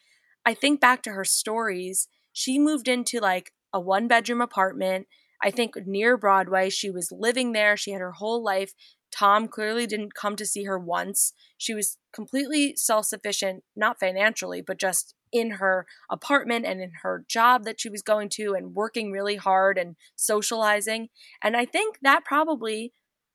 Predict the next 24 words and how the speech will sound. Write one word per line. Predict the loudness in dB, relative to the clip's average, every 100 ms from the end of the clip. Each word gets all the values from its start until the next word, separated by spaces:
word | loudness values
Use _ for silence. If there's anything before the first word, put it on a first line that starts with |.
| _ _ _
was | 4 4 2
the | -2
realization | 0 2 4 2 0 0 -4 -4
she | -4
needed, | -4 -2 2 2 4
that | 4 6
I | 4
could | 4 -2
do | -2 -2
this | -2 -2
on | -4
my | -4 -6
own, | -8 -8
because | -6 -4 -2
living | -2 -2 -4
in | -4
an |
apartment | -6 0 0 0 -6
for | -12
four | -4 0 0
months | 0 -4 -4
in | -6 -6
New | -6
York, | 0 4 4